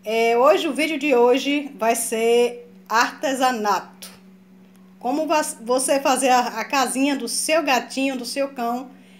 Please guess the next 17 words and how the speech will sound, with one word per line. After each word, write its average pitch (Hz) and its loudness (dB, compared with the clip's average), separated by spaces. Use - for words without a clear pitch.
é, 226 0
usando 247 -2
apenas 247 -2
tecido 269 -2
e 262 -4
caixa 277 0
de 269 -6
papelão. 277 0
Bom, 160 -2
é, 202 0
depois 247 2
eu 370 0
vou 370 0
fazer 285 2
um 285 0
vídeo 233 -2
mostrando 269 -2